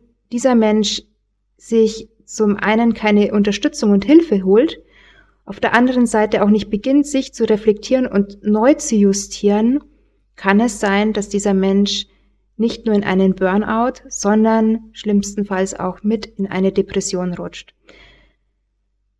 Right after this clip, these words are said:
All dies erlebe ich in, äh, meinem, äh, in meinen Coachings, in meinen Beratungen.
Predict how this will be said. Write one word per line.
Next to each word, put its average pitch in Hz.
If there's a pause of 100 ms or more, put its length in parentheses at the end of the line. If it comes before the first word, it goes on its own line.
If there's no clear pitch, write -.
(120)
All 254
dies 285
erlebe 233
ich -
in, 220 (300)
äh, 202
meinem, 208 (420)
äh, 220
in 202
meinen 202
Coachings, 240
in 202
meinen 196
Beratungen. 233